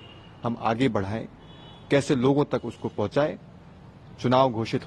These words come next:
हो चुके हैं, तेरह तारीख को voting है। मैं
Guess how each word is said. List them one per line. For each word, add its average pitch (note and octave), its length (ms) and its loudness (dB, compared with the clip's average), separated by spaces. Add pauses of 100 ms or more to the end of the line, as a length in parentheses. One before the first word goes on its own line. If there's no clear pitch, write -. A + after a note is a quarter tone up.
हो B2 60 4
चुके D3 280 2
हैं, D#3 260 -2
तेरह A#2+ 180 2
तारीख A2+ 360 0
को A#2 60 -4
voting G#2+ 360 0
है। G#2+ 160 -4 (800)
मैं C#3 280 4